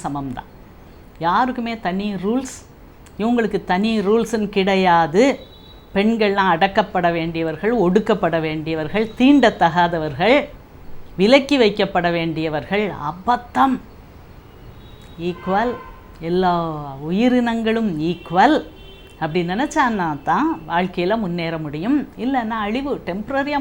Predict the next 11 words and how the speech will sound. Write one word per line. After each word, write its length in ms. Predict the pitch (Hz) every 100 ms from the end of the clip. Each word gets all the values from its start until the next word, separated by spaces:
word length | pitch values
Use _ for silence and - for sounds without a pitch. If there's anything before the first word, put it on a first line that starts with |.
| 269
முன்னேறலாம், 480 | 254 262 254 233 175
அடக்கி 460 | 175 208 202 -
ஒடுக்கி. 600 | 226 196 185 208 196 226 - - - - - - - -
நீங்க 240 | 170 170
டெம்பரரியா 800 | 156 214 311 294 226 185 190 180 160
முன்னேறலாம். 640 | 156 151 143 143 214 254 -
ஆனால் 580 | 156 180 202 208 302 285 - - - - -
அத்தகைய 600 | - - - 269 247 240
முன்னேற்றம் 720 | 220 175 170 170 160 214 196
நீங்களே 760 | 175 220 302 339 330 320 302 311
உங்களுக்கு 1040 | 277 226 247 269 262 - 254 269 285 -